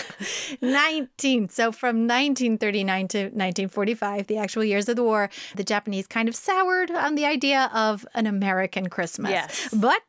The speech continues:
Speaker 1: then, post-war, it came back into fashion as the U S had a very big influence on Japan's rebuilding after the war. And it turns out the Japanese love Christmas. And they
Speaker 2: Well
Speaker 1: love the traditional, all the bells, the whistles of Western culture.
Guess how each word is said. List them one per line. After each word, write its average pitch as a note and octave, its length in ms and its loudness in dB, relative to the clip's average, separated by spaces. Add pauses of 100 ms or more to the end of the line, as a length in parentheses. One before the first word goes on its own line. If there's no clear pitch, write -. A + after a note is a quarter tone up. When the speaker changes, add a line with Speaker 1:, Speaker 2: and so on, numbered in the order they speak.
(220)
Speaker 1:
then, A#3+ 280 2 (680)
post-war, F#4 840 2 (240)
it A#3+ 160 0
came C#4 240 2
back B3 220 2
into C4+ 140 -2
fashion F#4 480 2
as A3+ 140 -2
the B3+ 120 0
U C#4+ 140 2
S C#4 200 2
had G3 160 0
a F#3 60 -2
very F3+ 240 0
big F#3+ 160 -2
influence G#3 440 -2
on F#3 160 -2 (340)
Japan's G#3+ 560 0
rebuilding G#3 840 0
after F#3+ 300 -2
the G3 100 0
war. F3+ 360 0
And C4 140 2
it F3+ 120 -6
turns G3+ 280 -2
out G3+ 280 0
the F3+ 100 -2
Japanese A#3 580 0 (140)
love B3+ 420 2
Christmas. F4+ 560 2
And A#3+ 80 -4
they - 20 0 (120)
Speaker 2:
Well A3 100 2
Speaker 1:
love C#4+ 160 4
the F4+ 100 -4
traditional, D#4+ 460 0
all D4 360 4
the D4+ 120 0
bells, C#4+ 500 2
the A#3 120 -2
whistles D4 600 2
of G#3+ 160 -2
Western C#4+ 360 0
culture. C#4 400 0